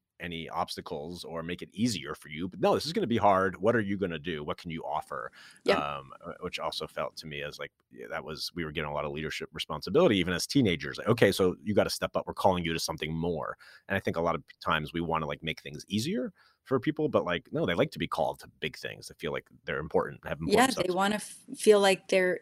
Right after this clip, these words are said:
Speaker 2: they're needed here, like they have a responsibility in this space. The, the opposite happened, um, with, like, a high school religion teacher where I was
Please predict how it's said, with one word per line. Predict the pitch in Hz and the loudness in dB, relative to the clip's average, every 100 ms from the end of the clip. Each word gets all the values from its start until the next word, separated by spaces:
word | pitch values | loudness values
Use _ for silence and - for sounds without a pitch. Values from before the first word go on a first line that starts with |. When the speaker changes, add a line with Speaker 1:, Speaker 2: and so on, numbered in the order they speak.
| - | -2
Speaker 2:
they're | 185 196 | 2 2
needed | 190 202 233 185 | 2 2 6 4
here, | - - - | 4 -4 -2
like | - 160 | 0 0
they | - 175 | 2 2
have | 180 165 | 2 2
a | 180 175 165 | 2 0 0
responsibility | 165 - 165 - 180 175 165 | -6 -4 -6 -2 0 0 -2
in | 151 | -4
this | 143 - | -2 -2
space. | 170 - - - | -4 -10 -12 4
The, | 202 202 - 165 - | 8 8 6 -10 0
the | 190 | 2
opposite | - - 240 - 190 175 | 4 4 2 2 2 2
happened, | 165 - 156 156 151 - - - _ - | 0 2 0 2 0 -2 -14 -20 _ 0
um, | 175 160 151 135 - | 4 6 6 4 0
with, | 175 180 170 - | 0 2 4 4
like, | 180 - | 4 4
a | |
high | 165 180 | 2 2
school | - - 170 | 2 4 4
religion | 165 170 165 170 | 4 2 0 -2
teacher | - 185 - - - | -2 -2 -4 -4 -4
where | - 175 | 4 8
I | 160 | 8
was | 160 180 | 8 4